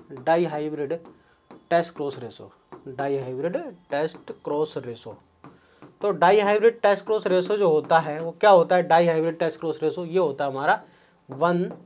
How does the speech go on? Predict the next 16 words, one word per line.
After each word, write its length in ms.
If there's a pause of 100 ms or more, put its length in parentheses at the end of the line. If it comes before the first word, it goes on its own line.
(240)
वन, 520 (240)
वन, 300 (100)
वन 240
चार 280
बार, 220 (760)
ठीक 100
है। 200
जीनोटाइप, 460
फिनोटाइप, 460
हाँ, 160
दोनों 260 (420)
जीनोटाइप, 400
फिनोटाइप 460
सेम 220
है 80
ना, 100